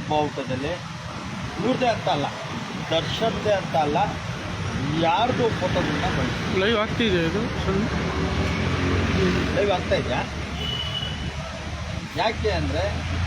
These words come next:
Speaker 1: ಇದು ಕನ್ನಡ ಬಾವುಟ ಹೆಣ್ಮಕ್ಳ ಅರ್ಶಿನ ಕುಂಕುಮ. ಇವತ್ತು ನಾವೆಲ್ಲ ಬಾವುಟ ಹಾಕೊಂಡು ಓಡಾಡ್ತೀವಿ ಅಂದ್ರೆ ಇದಕ್ಕೊಂದು ಗೌರವ ಇದೆ. ಇದರದ್ದೇ ಆದಂಥ ಒಂದು ಬಹಳಷ್ಟು ದೊಡ್ಡ ಮಟ್ಟದಲ್ಲಿ ಇಡೀ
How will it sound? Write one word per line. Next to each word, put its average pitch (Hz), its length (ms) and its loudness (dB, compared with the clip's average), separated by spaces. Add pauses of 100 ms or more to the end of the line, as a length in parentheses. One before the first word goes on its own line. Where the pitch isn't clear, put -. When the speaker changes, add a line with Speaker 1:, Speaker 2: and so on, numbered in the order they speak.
(360)
Speaker 1:
ಇದು 208 120 0 (100)
ಕನ್ನಡ 208 240 2 (140)
ಬಾವುಟ 175 260 0 (1120)
ಹೆಣ್ಮಕ್ಳ 214 440 -2 (120)
ಅರ್ಶಿನ 185 380 -4
ಕುಂಕುಮ. 139 300 -6 (680)
ಇವತ್ತು - 220 0
ನಾವೆಲ್ಲ 175 260 2 (160)
ಬಾವುಟ 190 300 4
ಹಾಕೊಂಡು - 300 -2
ಓಡಾಡ್ತೀವಿ 165 440 -2
ಅಂದ್ರೆ 165 240 -2
ಇದಕ್ಕೊಂದು 165 440 -2
ಗೌರವ 180 360 2
ಇದೆ. - 140 -2 (1040)
ಇದರದ್ದೇ 233 420 2 (120)
ಆದಂಥ 208 340 0 (260)
ಒಂದು 233 200 0 (760)
ಬಹಳಷ್ಟು 208 400 2 (100)
ದೊಡ್ಡ 262 220 0 (160)
ಮಟ್ಟದಲ್ಲಿ 214 480 0 (100)
ಇಡೀ 247 160 2